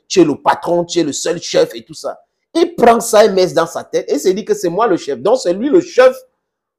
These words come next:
de l'équipe nationale, c'est lui le chef du football maintenant. Vous voyez un peu ? Et c'est avec ça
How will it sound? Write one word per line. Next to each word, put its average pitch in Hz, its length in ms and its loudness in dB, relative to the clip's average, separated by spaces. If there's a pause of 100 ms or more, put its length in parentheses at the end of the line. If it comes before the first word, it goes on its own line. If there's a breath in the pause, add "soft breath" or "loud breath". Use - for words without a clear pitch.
de 170 80 4
l'équipe 196 320 2
nationale, 170 420 -2
c'est 190 120 0
lui 247 100 0
le 214 100 6
chef 220 260 4
du 160 100 2
football 180 520 4
maintenant. 117 460 -8 (580)
Vous 202 80 -6
voyez 254 200 8
un 220 60 4
peu ? 262 280 -2 (360 soft breath)
Et 202 320 4
c'est 233 200 0
avec 269 320 4
ça - 460 2